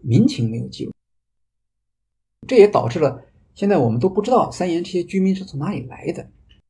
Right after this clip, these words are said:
呃，他们肯定在这个地方已经生活了几百年了，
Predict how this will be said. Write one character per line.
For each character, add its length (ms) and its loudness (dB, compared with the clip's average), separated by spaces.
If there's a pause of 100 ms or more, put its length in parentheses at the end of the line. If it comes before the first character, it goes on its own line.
(1200)
呃， 100 -8
他 120 0
们 220 -4 (300)
肯 160 2
定 140 6
在 100 6
这 80 2
个 100 0
地 100 -4
方 140 -2
已 60 -2
经 140 2
生 200 -2
活 80 -2
了 80 -2
几 140 -2
百 160 -6
年 240 -12
了， 100 -12